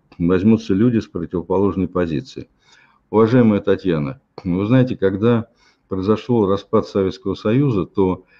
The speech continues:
м, вот этими новыми государствами, м, стали руководить те самые первые секретари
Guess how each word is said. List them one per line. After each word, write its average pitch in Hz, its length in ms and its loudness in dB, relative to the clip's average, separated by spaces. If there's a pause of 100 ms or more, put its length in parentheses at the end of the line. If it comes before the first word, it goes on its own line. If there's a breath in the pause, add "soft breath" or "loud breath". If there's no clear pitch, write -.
(280 soft breath)
м, 85 520 0
вот 90 260 -4
этими 98 320 0
новыми 95 500 2
государствами, 92 920 -4 (480)
м, 85 220 0
стали 131 340 4
руководить 107 600 0
те 107 140 0
самые 95 520 0 (420)
первые 92 380 4
секретари 92 800 -2